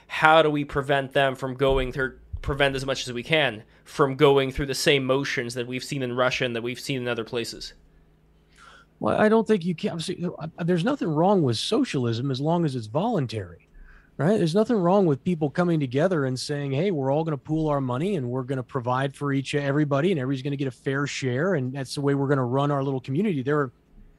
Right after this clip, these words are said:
Speaker 2: there are communities out there that do exist like that. And there's a Jewish community that does. Some of you guys may know better than me. And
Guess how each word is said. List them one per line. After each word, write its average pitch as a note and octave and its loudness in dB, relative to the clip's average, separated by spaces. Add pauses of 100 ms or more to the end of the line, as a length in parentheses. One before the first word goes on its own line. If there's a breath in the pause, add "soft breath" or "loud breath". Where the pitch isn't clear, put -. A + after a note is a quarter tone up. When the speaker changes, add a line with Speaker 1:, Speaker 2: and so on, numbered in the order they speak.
(180)
Speaker 2:
there F#3 2
are F3 4
communities F3 -2
out E3 -2
there D3+ -2
that B2+ -6
do D#3 0
exist B2 -4
like A#2 -4
that. G#2+ -4
And B2 -4
there's C#3 -2
a A#2+ -2
Jewish F3+ 0
community B2 0
that A2 -8
does. A2 -4
Some E3 -2
of D3+ -2
you C3 -2
guys A2+ -2
may A#2+ -4
know A#2 -2
better A2+ -2
than G#2 -6
me. B2+ -4 (520 loud breath)
And D#3 4